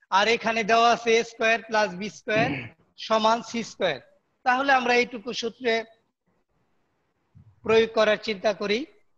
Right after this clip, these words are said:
যে এখানে যেহেতু স্কয়ার, এ স্কয়ার আছে, এখানেও এ স্কয়ার বানাবো, তৈরি করব। এখানে বি স্কয়ার আছে, এখানে বি স্কয়ার তৈরি করব। আর এই যেখানে তো বি স্কয়ার আছে, সেই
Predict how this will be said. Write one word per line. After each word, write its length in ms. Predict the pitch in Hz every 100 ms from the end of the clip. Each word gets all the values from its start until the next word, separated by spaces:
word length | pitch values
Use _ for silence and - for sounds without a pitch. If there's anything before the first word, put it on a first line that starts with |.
| _ _ _ _ 151
যে 80 | 185 180
এখানে 280 | 247 240 269 277
যেহেতু 240 | 277 269 294 247
স্কয়ার, 320 | - 240 226 240 262
এ 20 | 269
স্কয়ার 240 | - 226 214 208
আছে, 140 | - 233
এখানেও 260 | 254 277 277
এ 20 | 262
স্কয়ার 240 | - 233 208
বানাবো, 280 | 196 180 143 - - - - -
তৈরি 200 | 226 220 -
করব। 180 | 165 120 - _ _ _ _ _ - -
এখানে 260 | 233 233 240 254
বি 80 | 226 247
স্কয়ার 220 | - 240 254
আছে, 100 | - 262
এখানে 200 | 233 247 220
বি 80 | 240
স্কয়ার 220 | - 247 247
তৈরি 160 | 247 247 214
করব। 140 | 208 190
আর 80 | 202
এই 60 | 220
যেখানে 260 | 247 247 247 247
তো 40 | 262
বি 80 | 247 -
স্কয়ার 220 | 226 208 196
আছে, 160 | - 151 - -
সেই 240 | 226 262